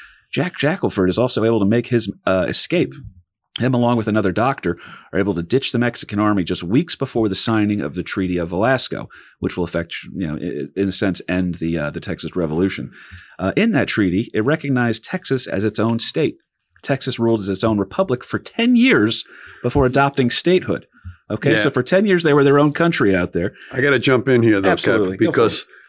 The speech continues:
Speaker 1: it.
Speaker 2: um, a lot of people think, well, the whole thing ended with the Treaty of Velasco. Well, that was one more, um, shady deal with, uh, our buddy, uh, Santa Anna, because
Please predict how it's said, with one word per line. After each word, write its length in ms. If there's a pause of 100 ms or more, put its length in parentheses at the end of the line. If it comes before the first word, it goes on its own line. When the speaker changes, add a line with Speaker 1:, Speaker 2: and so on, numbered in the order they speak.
Speaker 1:
it. 40
Speaker 2:
um, 380
a 40
lot 220
of 100
people 280
think, 300
well, 420
the 120
whole 200
thing 340
ended 360
with 120
the 80
Treaty 380
of 160
Velasco. 580
Well, 220
that 220
was 200
one 340
more, 600 (480)
um, 640 (160)
shady 400
deal 420
with, 300
uh, 240
our 180
buddy, 420
uh, 220
Santa 400
Anna, 300
because 580